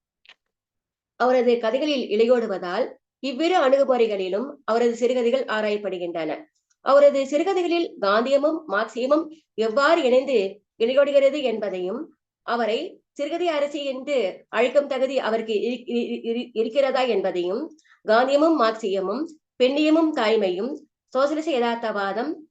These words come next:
ஆணாதிக்கம் மீதான விமர்சனம் ஆகிய தலைப்புகளில் ஆராய்ந்து உரைக்கலாம். முதல்ல வந்து காந்தியும் மார்க்சியமும்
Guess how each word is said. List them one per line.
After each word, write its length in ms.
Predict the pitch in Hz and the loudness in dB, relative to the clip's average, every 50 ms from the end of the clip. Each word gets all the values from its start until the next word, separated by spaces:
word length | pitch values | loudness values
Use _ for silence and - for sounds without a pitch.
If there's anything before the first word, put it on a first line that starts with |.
| _ _ - | _ _ -8
ஆணாதிக்கம் 640 | - 220 254 285 302 302 294 311 311 311 294 - - - | -4 -2 0 0 0 0 0 -2 -2 -4 -4 -4 -4 -2
மீதான 400 | 220 226 233 226 226 226 240 226 | 0 0 2 2 0 0 0 0
விமர்சனம் 480 | 202 202 220 220 220 220 190 180 - - _ _ _ _ | 0 0 -2 -2 -2 -4 -6 -6 -6 -10 _ _ _ _
ஆகிய 260 | _ - 220 226 226 226 | _ -6 -2 -2 -2 -2
தலைப்புகளில் 560 | 226 220 226 240 233 254 247 262 285 269 220 - - | 0 -2 -2 -2 -2 -2 -2 0 0 0 -2 -2 -4
ஆராய்ந்து 380 | - 202 214 208 202 196 196 | -4 -4 -2 -2 -2 -2 -2
உரைக்கலாம். 460 | 190 180 180 185 180 165 165 139 117 - - _ _ _ _ _ _ _ _ _ _ _ _ _ _ _ _ _ _ _ _ _ _ _ _ _ _ _ _ _ _ _ _ _ _ _ _ _ _ _ _ _ _ _ _ _ | -4 -4 -4 -6 -6 -6 -6 -6 -8 -10 -16 _ _ _ _ _ _ _ _ _ _ _ _ _ _ _ _ _ _ _ _ _ _ _ _ _ _ _ _ _ _ _ _ _ _ _ _ _ _ _ _ _ _ _ _ _
முதல்ல 360 | - 254 247 269 262 247 247 233 | -2 0 2 2 2 0 0 -2
வந்து 260 | 233 254 285 359 339 269 233 214 208 214 - - | -2 -2 0 2 4 4 4 2 0 -4 -6 -2
காந்தியும் 380 | 208 220 226 247 277 285 277 254 | 2 2 4 4 2 0 0 0
மார்க்சியமும் 560 | 220 220 - - 208 208 208 214 247 294 | 0 0 0 0 0 0 0 0 -2 -4